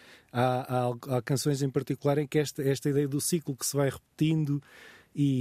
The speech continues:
e em, em cima da qual se vai fazendo um pregão, por exemplo, é, é muito interessante. Na Igreja Católica, há uma, trouxe uma, trouxe uma música que também retoma esta ideia da repetição. Porquê? Porque muita da música, sobretudo a que é litúrgica, que é usada nas celebrações,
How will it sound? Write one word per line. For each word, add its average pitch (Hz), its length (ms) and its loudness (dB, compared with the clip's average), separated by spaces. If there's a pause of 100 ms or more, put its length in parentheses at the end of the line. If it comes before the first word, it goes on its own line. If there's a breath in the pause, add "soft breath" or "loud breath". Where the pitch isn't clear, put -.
(160)
e 139 320 2
em, 135 260 -4
em 131 60 2
cima 147 340 0
da 135 140 2
qual 143 280 0
se - 200 -10
vai 139 180 0
fazendo 139 420 0
um 135 100 0
pregão, 135 540 0
por 135 140 -2
exemplo, 143 640 0 (400 loud breath)
é, 135 280 2
é 143 40 4
muito 151 260 0
interessante. 135 520 0 (1080 loud breath)
Na 170 180 4
Igreja 202 300 2
Católica, 160 500 0 (240)
há 123 200 2
uma, 135 180 -2
trouxe 143 360 0
uma, 127 760 0
trouxe 131 260 0
uma 139 120 2
música 147 460 0 (320)
que 147 60 -6
também 180 340 2
retoma 185 380 0
esta 170 180 -2
ideia 160 300 0
da 151 140 -2
repetição. 143 580 -4
Porquê? 139 340 -2
Porque - 300 -4
muita 208 300 0
da 165 120 2
música, 131 380 0
sobretudo 165 380 -2
a 160 40 2
que 170 120 0
é - 20 4
litúrgica, 135 760 -2
que 135 120 -4
é 131 60 2
usada 127 340 0
nas 156 200 0
celebrações, 123 560 -2